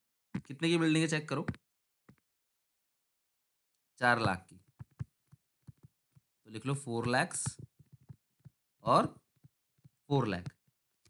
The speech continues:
चार लाख की आपने बिल्डिंग खरीद ली, ठीक है।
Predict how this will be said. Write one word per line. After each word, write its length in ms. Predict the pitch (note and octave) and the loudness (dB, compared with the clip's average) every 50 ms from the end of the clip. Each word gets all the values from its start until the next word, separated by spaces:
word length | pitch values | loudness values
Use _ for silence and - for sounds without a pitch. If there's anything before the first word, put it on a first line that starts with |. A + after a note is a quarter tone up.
| _ - | _ 0
चार 220 | - D3+ D#3+ E3 E3 | 4 4 6 6 6
लाख 200 | D#3+ D3+ D3 D3+ | 4 4 4 2
की 80 | D#3+ | 2
आपने 200 | D3 C#3+ D3+ E3 | 2 2 2 0
बिल्डिंग 300 | D#3+ C#3+ B2+ B2 D3+ F3+ | 0 0 0 0 -2 -2
खरीद 260 | - D3 A2 G2 F2+ | -2 -2 -2 -2 -2
ली, 140 | F2 E2+ E2 - _ _ _ _ _ _ A2 G#2+ G2+ _ _ _ | -4 -8 -10 -14 _ _ _ _ _ _ -20 -20 -20 _ _ _
ठीक 180 | C3 B2 B2 B2 | -6 -4 -4 -4
है। 180 | A#2 A2 A2 | -6 -8 -10